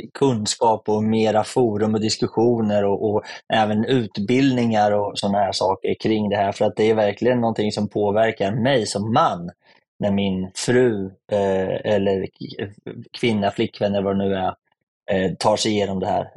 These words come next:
Eh, däremot så kan jag väl kanske då, eh, vi ska inte säga att vi män har det lika jobbigt, utan, eh, jag ska, vi ska fundera lite grann kring det, våra klimakterier, hur det här ser ut och hur, hur det har drabbat mig och mina manliga kollegor.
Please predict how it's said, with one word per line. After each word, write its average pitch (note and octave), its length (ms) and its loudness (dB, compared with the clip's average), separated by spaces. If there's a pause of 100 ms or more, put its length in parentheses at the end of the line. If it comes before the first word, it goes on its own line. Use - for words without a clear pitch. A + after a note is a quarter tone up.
(100)
Eh, G2 760 -2
däremot D3 540 4
så C#3 100 -4
kan C3+ 160 4
jag C3 60 4
väl B2 140 0
kanske B2 360 0
då, A2+ 260 4 (720)
eh, A2+ 320 4 (300)
vi C#3 180 2
ska D#3 160 2
inte C3+ 360 2
säga B2+ 340 4
att B2 140 -2
vi A#2+ 320 2
män A#2 240 2
har A#2 140 2
det A2+ 60 0
lika A2 220 -2
jobbigt, A#2+ 640 0 (320)
utan, G#2 460 0
eh, G#2 140 4
jag A2+ 200 0
ska, B2+ 300 2
vi C3 120 -2
ska C#3 160 -4
fundera F#3 280 2
lite A#2+ 120 -2
grann G#2 220 2
kring G#2 180 -4
det, - 140 -4
våra A2+ 200 2
klimakterier, G#2+ 720 -2
hur A2 60 0
det G#2 80 0
här G#2+ 80 2
ser G#2+ 280 0
ut F#3+ 100 -6
och A2+ 80 0
hur, A2 260 -2
hur A2+ 120 2
det A2+ 120 2
har A2+ 120 2
drabbat G#2+ 360 0
mig G#2 280 0
och G#2+ 60 -2
mina G#2 300 0
manliga G#2+ 540 0
kollegor. A2 540 0